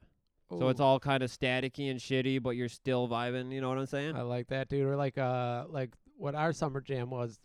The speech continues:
Speaker 2: Bring Your Hot Body.
Speaker 1: Oh, by Uncle Erza Ray?
Speaker 2: Yes,
Speaker 1: That shit
Speaker 2: sir.
Speaker 1: was
Speaker 2: Yes,
Speaker 1: sick,
Speaker 2: sir,
Speaker 1: dude.
Speaker 2: dude.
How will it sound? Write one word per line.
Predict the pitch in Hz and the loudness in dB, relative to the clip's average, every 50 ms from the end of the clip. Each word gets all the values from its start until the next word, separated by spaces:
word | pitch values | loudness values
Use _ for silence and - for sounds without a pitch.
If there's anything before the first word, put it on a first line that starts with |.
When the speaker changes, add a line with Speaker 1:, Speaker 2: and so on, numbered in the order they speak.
| - - | -12 -4
Speaker 2:
Bring | - 147 147 147 | -2 -2 -2 0
Your | 139 135 131 | 0 0 0
Hot | 123 135 127 120 127 | 2 0 0 0 0
Body. | - 135 131 127 127 120 - - - - - _ _ _ _ _ _ _ _ - | 0 0 0 2 2 0 -2 -4 -10 -14 -20 _ _ _ _ _ _ _ _ 2
Speaker 1:
Oh, | 139 147 151 151 143 | 6 8 8 8 8
by | 131 139 135 131 | 8 6 4 4
Uncle | 147 147 143 151 | 2 0 2 4
Erza | 151 151 151 131 151 147 | 6 6 6 6 6 4
Ray? | 147 156 170 190 185 | 6 6 6 4 4
Speaker 2:
Yes, | 175 165 175 190 190 160 | 6 8 10 10 10 10
Speaker 1:
That | 123 - | 12 12
shit | - | 12
Speaker 2:
sir. | - 247 262 277 269 254 247 | 12 12 12 12 12 12 12
Speaker 1:
was | 247 254 | 10 8
Speaker 2:
Yes, | 262 254 | 4 4
Speaker 1:
sick, | 247 247 - - 294 269 | 6 8 8 8 8 6
Speaker 2:
sir, | 262 262 247 262 269 - | 4 2 2 2 2 2
Speaker 1:
dude. | 349 294 | 0 -2
Speaker 2:
dude. | 269 233 240 262 311 | -2 -4 -2 -2 -4